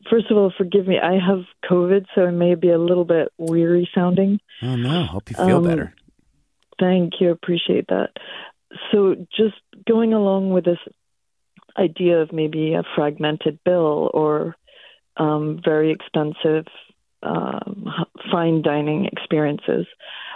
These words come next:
Speaker 1: what I think would be interesting in food journalism, whether it's on, um, in newspapers or on
Speaker 2: Mm-hmm.
Speaker 1: social
Speaker 2: Mm-hmm.
Speaker 1: media platforms, is to share information about how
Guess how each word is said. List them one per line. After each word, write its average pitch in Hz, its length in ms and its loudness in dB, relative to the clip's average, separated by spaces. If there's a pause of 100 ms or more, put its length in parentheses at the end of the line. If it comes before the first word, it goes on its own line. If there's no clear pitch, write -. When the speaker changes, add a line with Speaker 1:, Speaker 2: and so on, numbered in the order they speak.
(120)
Speaker 1:
what 175 320 0
I 175 260 0
think 202 220 2 (200)
would 170 160 0
be 165 140 -6
interesting 160 680 -2
in 160 440 0 (180)
food 160 220 0
journalism, 156 720 0 (840)
whether 160 280 2
it's - 160 -4
on, 151 320 0 (160)
um, 165 600 -2 (380)
in 165 180 2
newspapers 151 760 0
or 147 160 0
on 143 100 -4
Speaker 2:
Mm-hmm. 147 220 -10 (220)
Speaker 1:
social 160 220 -2
Speaker 2:
Mm-hmm. 147 40 -2
Speaker 1:
media 151 240 0
platforms, 156 580 -6 (480)
is 160 160 2 (220)
to 170 300 2 (200)
share 185 280 2
information 165 720 0
about 151 320 -2
how 156 600 -2